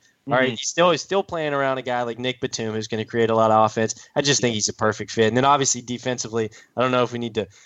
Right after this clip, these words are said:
Speaker 1: spend a ton of time talking about that, but there's a guy in the end who can lock up basically any wing, uh, or even the ball, the ball handler, uh, that you ask him to do in, in crunch minutes. So he's the perfect prospect for the Hornets and what their need is.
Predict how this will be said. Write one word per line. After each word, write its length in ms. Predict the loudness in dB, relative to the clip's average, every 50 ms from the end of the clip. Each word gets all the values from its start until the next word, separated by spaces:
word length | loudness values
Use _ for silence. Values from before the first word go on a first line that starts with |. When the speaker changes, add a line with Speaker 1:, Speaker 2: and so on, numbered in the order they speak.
| _ _ _ -10
Speaker 1:
spend 200 | -2 0 0 0
a 60 | 2
ton 220 | 2 2 0 2
of 100 | 0 0
time 300 | -4 -4 -4 -4 -4 -4
talking 320 | -2 0 0 0 -2 -4 -6
about 240 | -4 -4 -4 -4 -2
that, 240 | -2 -2 -2 -2
but 180 | -2 -6 -8 -10 _ _ _ _ _ _ _ _ _ _
there's 220 | 0 0 0 0 0
a 40 | 0
guy 280 | 2 2 2 2 2
in 140 | 0 0 0
the 180 | 0 2 2 2
end 320 | 2 2 0 -2 -4 -8 _ _ _ _ -4
who 140 | -4 -2 -2
can 160 | -2 -2 0
lock 340 | 2 4 4 4 2 2 2
up 300 | 2 2 2 0 -2 _ _ 0
basically 480 | 2 2 2 0 0 -2 -2 -2 -2
any 220 | -2 -2 -2 -2 -2
wing, 500 | -2 -2 0 0 2 0 0 -4 -6 -10 _ _ _ _ _ _ 0
uh, 100 | 2 2
or 220 | 4 4 4 6 4
even 200 | 4 2 0 -2
the 60 | -4
ball, 480 | 0 4 4 6 6 4 2 -2 -10 _ _ _ -14
the 80 | -6
ball 240 | 0 2 4 4 4
handler, 480 | 2 0 -6 -6 -6 -6 -6 -6 -8 -10 _ _ _ _ _ -2
uh, 120 | 0 0
that 200 | 0 0 -4 -4
you 80 | -2 0
ask 280 | 2 2 2 0 -2 -4
him 120 | -6 -10
to 80 | -10 -10
do 400 | -6 -2 0 0 0 0 -2 -6 -12 _ _ _ _ _
in, 120 | -8 -6
in 220 | -4 -4 -4 -4 -4
crunch 380 | -2 0 0 0 0 0 -2
minutes. 320 | -2 -2 0 0 -2 -4 -4
So 280 | 0 0 2 2 0
he's 180 | -2 -4 -4 -6
the 60 | -4
perfect 340 | 0 0 0 0 0 -2 0
prospect 420 | 2 2 2 2 0 -2 -4 -4
for 80 | -4 -6
the 80 | -8 -6
Hornets 380 | -4 -2 -2 -2 -2 -4 -4
and 60 | -4
what 120 | -4 -4 -4
their 140 | -4 -6 -4
need 240 | -2 -2 0 4
is. 340 | 4 6 6 6 4 2 0